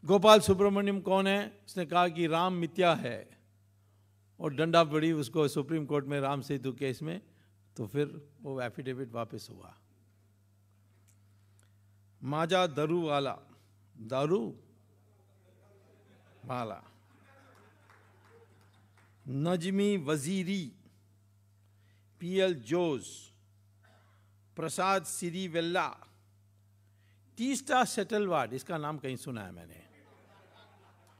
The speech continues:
बहुत सच बोलने वाली है, मैंने सुना है। उषा रामनाथन, वृंदा ग्रोवर, ऐसे लोग उसमें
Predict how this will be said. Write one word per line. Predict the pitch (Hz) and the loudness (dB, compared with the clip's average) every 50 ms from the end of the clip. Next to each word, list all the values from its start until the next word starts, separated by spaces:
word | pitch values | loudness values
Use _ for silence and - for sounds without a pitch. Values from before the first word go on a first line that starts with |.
| _ _ _ _ _ - - | _ _ _ _ _ -20 -18
बहुत | 117 120 151 175 170 - | -6 0 0 0 2 2
सच | - 160 143 - 180 | -2 -2 -2 -4 -6
बोलने | 151 139 165 165 156 160 156 | -2 0 2 2 2 0 -2
वाली | 151 143 143 143 139 139 | -2 -2 -2 -2 -2 -4
है, | 139 139 135 | -4 -4 -6
मैंने | 123 120 113 113 120 113 | -6 -8 -8 -8 -10 -10
सुना | - - 104 104 95 | -10 -12 -12 -12 -12
है। | 92 - 87 - _ _ _ - - - - - - _ _ _ _ - _ _ _ _ _ _ _ _ _ _ _ _ _ - - _ _ | -14 -16 -18 -20 _ _ _ -20 -20 -20 -20 -20 -20 _ _ _ _ -20 _ _ _ _ _ _ _ _ _ _ _ _ _ -20 -20 _ _
उषा | 160 175 175 151 - 190 180 170 | -6 -6 -4 0 2 2 2 2
रामनाथन, | 160 160 160 160 165 165 165 165 156 151 151 127 90 - - - - - _ _ _ _ _ _ _ _ _ _ _ _ _ _ _ _ _ _ _ _ _ _ _ _ | 2 -2 -4 -2 -4 -2 -2 -2 -2 -2 -6 -6 -8 -12 -18 -20 -20 -20 _ _ _ _ _ _ _ _ _ _ _ _ _ _ _ _ _ _ _ _ _ _ _ _
वृंदा | 120 120 139 151 175 175 175 175 175 175 170 | -12 -10 -4 -4 -2 -2 0 2 2 2 0
ग्रोवर, | 135 120 147 156 160 160 160 156 131 104 - - - - - - _ _ _ _ _ _ _ _ _ _ _ _ _ _ _ _ _ _ _ _ _ _ _ - | 0 -2 0 0 2 2 2 0 -2 -2 -4 -12 -20 -20 -20 -20 _ _ _ _ _ _ _ _ _ _ _ _ _ _ _ _ _ _ _ _ _ _ _ -8
ऐसे | 156 190 196 185 - 196 180 | -6 -6 -4 -4 -2 -4 -4
लोग | 156 131 135 143 143 117 - - - _ _ _ _ _ _ - | -2 -4 -6 -6 -8 -10 -16 -20 -20 _ _ _ _ _ _ -18
उसमें | 135 120 - - 113 113 120 135 - | -16 -16 -14 -14 -14 -14 -14 -16 -16